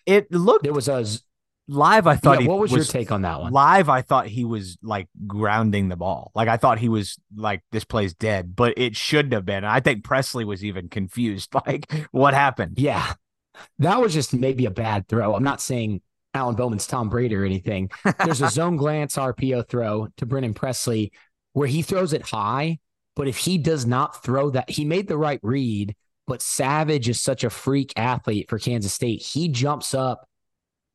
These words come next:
Speaker 2: had to be a forty inch vertical. If he throws that ball any lower, it's getting picked.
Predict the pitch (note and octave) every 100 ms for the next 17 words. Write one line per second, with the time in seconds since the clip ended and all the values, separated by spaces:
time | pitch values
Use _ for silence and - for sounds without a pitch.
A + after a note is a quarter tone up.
0 | _ _ - - D#3 C3 G#2+ F#2+ A#2+ A2+
1 | G#2 G2 - A#2+ A2 - G2 F#2 - _
2 | _ A#2 F#3+ A#3+ G3+ F3+ E3 C3 D3+ C#3
3 | A2+ G#2 A#2 C#3+ D#3+ - - C#3 F#3 D#3
4 | G#2 - A#2+ E3 - -